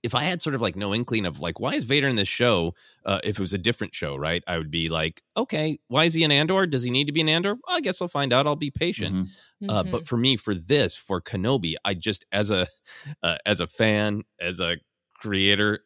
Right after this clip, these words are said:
Speaker 1: I so agree with her perspective of if you wanna tell a deep story of Obi-Wan's conflict, of,
Speaker 2: Mm.
Speaker 1: uh, you know, letting go of the past and looking to the future, Vader is the emotional obstacle.
Speaker 3: Mm-hmm.
Speaker 1: And
Speaker 2: Yeah.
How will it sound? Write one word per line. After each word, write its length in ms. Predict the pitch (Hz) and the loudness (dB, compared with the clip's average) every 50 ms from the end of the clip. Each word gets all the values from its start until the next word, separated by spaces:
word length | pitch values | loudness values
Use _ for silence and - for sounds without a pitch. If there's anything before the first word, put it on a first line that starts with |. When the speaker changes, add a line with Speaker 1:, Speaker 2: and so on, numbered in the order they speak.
| _ _ - | _ _ -8
Speaker 1:
I 120 | - 92 | -8 -8
so 340 | 92 - - - 113 104 98 | -6 -4 -2 -2 0 0 0
agree 300 | 98 87 92 104 107 104 | 0 -2 -2 -2 0 0
with 160 | 101 101 - | 0 0 -2
her 100 | - 104 | -2 -6
perspective 680 | 87 - 92 - - - 113 113 110 - 85 76 71 71 - | -4 -4 -6 -6 -2 -2 -2 -2 -2 -4 -6 -6 -6 -6 -8
of 180 | 87 82 76 - - | -8 -8 -8 -8 -8
if 200 | 101 95 - 92 | -8 -8 -6 -6
you 100 | 90 87 | -6 -4
wanna 320 | 82 90 98 101 101 95 | -2 -2 0 0 0 -2
tell 280 | - - - 98 98 - | -4 -6 -4 -4 -4 -4
a 140 | - 82 | -4 -8
deep 480 | 82 73 76 80 85 110 113 117 113 _ _ | -10 -10 -14 -14 -8 -6 -6 -6 -6 _ _
story 560 | - - - - - 101 107 110 104 90 85 | -12 -10 -8 -6 -2 0 0 2 2 0 -2
of 160 | 71 80 78 - | -4 -6 -10 -8
Obi-Wan's 500 | 87 107 101 104 104 98 98 90 - - | -6 -4 -2 -2 -2 -2 -2 -4 -6 -8
conflict, 640 | - - 98 107 117 113 - - 67 60 _ _ - _ _ _ _ _ | -10 -6 -4 -4 -4 -4 -6 -8 -10 -10 _ _ -20 _ _ _ _ _
of, 240 | - 80 80 76 71 | -6 -4 -4 -4 -4
Speaker 2:
Mm. 140 | - - 76 - _ _ _ - | -8 -10 -12 -12 _ _ _ -8
Speaker 1:
uh, 160 | - 82 80 76 | -6 -6 -6 -6
you 120 | - 98 92 | -6 -4 -4
know, 160 | 87 82 - | -4 -4 -6
letting 500 | - 90 90 95 98 107 107 117 113 101 78 | -8 -6 -2 0 2 2 2 2 0 0 0
go 220 | - 101 110 113 | 0 2 2 2
of 120 | 104 90 | 2 0
the 80 | 90 82 | -2 -6
past 500 | - - - 98 107 113 107 90 - - | -6 -6 -4 -2 -2 0 0 -2 -4 -6
and 220 | 73 78 82 85 | -8 -10 -8 -6
looking 340 | 85 107 110 - - 92 85 | -4 -4 -4 -4 -6 -8 -8
to 100 | - - | -8 -8
the 120 | 80 80 - | -10 -10 -6
future, 440 | - 127 135 131 - 78 71 67 _ _ _ _ _ _ - | -4 -4 -2 -2 -4 -6 -8 -10 _ _ _ _ _ _ -12
Vader 380 | 82 - 131 135 107 110 101 - _ _ - | -6 -2 -2 0 0 -2 -4 -6 _ _ -8
is 420 | 135 139 143 143 139 117 101 87 | -2 0 0 2 0 0 -2 -4
the 160 | 87 113 110 98 | -4 -2 0 0
emotional 440 | 95 101 104 107 104 - 101 92 | 0 0 -2 -2 -4 -4 -6 -6
obstacle. 640 | 90 73 82 110 127 - - - - - - _ _ _ _ _ _ _ - | -6 -4 -2 -2 -2 -2 -4 -6 -8 -14 -16 _ _ _ _ _ _ _ -12
Speaker 3:
Mm-hmm. 200 | 190 185 180 170 | -10 -8 -6 -4
Speaker 1:
And 200 | 101 - 87 175 | -4 -4 -4 -4
Speaker 2:
Yeah. 80 | - | -6